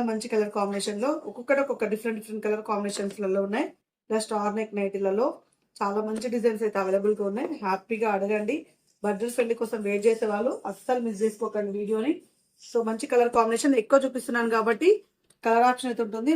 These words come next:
మీకు ఒక కావాలంటే వీడియో క్లిప్ అయినా షేర్ చేస్తాం, బడ్జెట్ లో కావాలని అడగండి, వీడియో క్లిప్ అయితే షేర్ చేస్తాం, హ్యాపీగా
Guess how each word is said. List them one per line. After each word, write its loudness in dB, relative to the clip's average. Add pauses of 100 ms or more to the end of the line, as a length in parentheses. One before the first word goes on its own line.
మీకు -2
ఒక -6 (400)
కావాలంటే 4
వీడియో 2
క్లిప్ 0
అయినా -2
షేర్ 4
చేస్తాం, 2 (500)
బడ్జెట్ 2
లో 4 (320)
కావాలని 4
అడగండి, -2 (100)
వీడియో -2
క్లిప్ -8
అయితే -2
షేర్ 0
చేస్తాం, -4 (520)
హ్యాపీగా -2